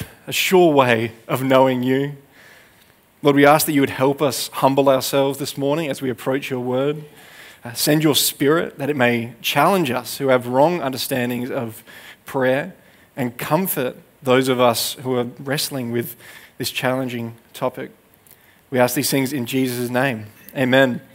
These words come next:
So today we're continuing our series looking at some of the assurances that God gives throughout Scripture. We've looked at the assurance of salvation, that we can be sure we are saved. We looked at the assurance of forgiveness,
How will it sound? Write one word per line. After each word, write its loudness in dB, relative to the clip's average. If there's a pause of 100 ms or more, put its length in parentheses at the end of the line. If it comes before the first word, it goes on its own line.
(1000)
So 4
today 6
we're 4
continuing 4
our 4
series 2 (280)
looking 4
at 6
some 4
of 4
the 4
assurances 0
that -2
God 4
gives 2
throughout 2 (340)
Scripture. 0 (360)
We've 4
looked 4
at 6
the 0
assurance 0
of -6
salvation, 0
that -8
we -8
can -12
be -4
sure 0 (320)
we 4
are 2
saved. -4 (340)
We -2
looked 0
at -10
the 4
assurance 0
of -8
forgiveness, -4